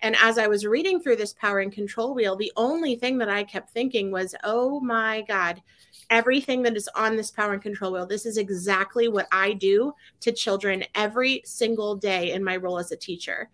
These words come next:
And they were things like f-, using force and coercion, using threats, manipulation, isolation, humiliation, all of these kinds of tactics that we know to be intrinsically abusive. And yet it is literally impossible to be a teacher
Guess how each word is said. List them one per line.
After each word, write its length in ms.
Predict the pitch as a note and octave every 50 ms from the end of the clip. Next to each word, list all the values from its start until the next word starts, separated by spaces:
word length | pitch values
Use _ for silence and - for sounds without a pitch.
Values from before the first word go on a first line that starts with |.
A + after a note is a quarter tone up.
| - - - - _ _ _ -
And 300 | G3+ G3+ G3+ G3+ G#3 G3+
they 120 | A3+ A3+
were 140 | A3 A3+ A#3
things 440 | A#3 - - A#3 A3+ A3 A3 A3 -
like 240 | A3 G#3+ G#3 G#3 -
f-, 180 | - - - -
using 380 | G#3 G#3 A3 G#3 A3 A3 G#3+ G#3
force 560 | - - G#3+ G#3 D#3+ C3 G#3 - - - - -
and 180 | - G3+ F#3+ F#3+
coercion, 600 | - G3 F#3+ G3 F#3+ G3 G#3 G3+ G3+ F#3 F#3 F#3
using 320 | F#3+ G3 F#3+ G3 G#3 G3 F#3
threats, 540 | - - - G#3 G3 F#3+ - - - -
manipulation, 840 | G#3+ G#3+ G#3+ G3 G3 - G3+ F#3 F#3+ F#3+ G3 G3 - - E3 E3 E3+ - -
isolation, 800 | G#3+ A#3 A#3+ A#3+ - G3+ F#3+ F#3 F3+ F3 - - E3+ D#3 F#3 - - - - -
humiliation, 1040 | - - B3 B3 B3 B3 A#3+ B3+ C#4+ C4+ A#3 F#3+ D#3 F#3 - - - A#2+ A2+ - A3+ - _ - - - _ - -
all 200 | G#3 A3 A#3 B3
of 80 | A#3
these 220 | B3 B3 B3 A#3+ B3
kinds 320 | - A3+ A3+ A3+ G#3+ A3
of 140 | A3 G3+ -
tactics 480 | - G#3+ G#3 G#3+ G#3+ - A3 G3+ -
that 120 | - G3+ -
we 140 | A3+ A3 A3
know 420 | G#3+ G#3+ G#3+ G#3 G#3 G#3+ A#3 C4+
to 140 | C4 - A#3+
be 240 | G3+ G#3 G3+ G3+ -
intrinsically 680 | F#3+ G#3 G3+ - A3 G3+ A3 G#3 G#3 G3+ G#3 F#3+ G3
abusive. 640 | F#3+ F#3+ F#3 G3+ B3 C4 C4 - F#3 F3 F3 F#3 - _ - - - - _ -
And 180 | G3+ G#3+ A3+ A3+
yet 200 | A3 G3+ G#3 - A3
it 80 | G#3
is 160 | G#3+ G#3 G3+
literally 440 | G3+ G#3 G#3+ A3 A3+ A#3+ A#3+ A#3+ A#3
impossible 760 | A3 G#3+ G3+ - - - A3+ A3+ A#3 - A#3 G3+ F#3 F3 F#3+
to 140 | - - G#3
be 300 | F3+ - G#3+ A#3 B3+ B3+
a 80 | B3+ B3
teacher 580 | - - - C4+ C4 C4+ - G3 F3+ F#3+ G3+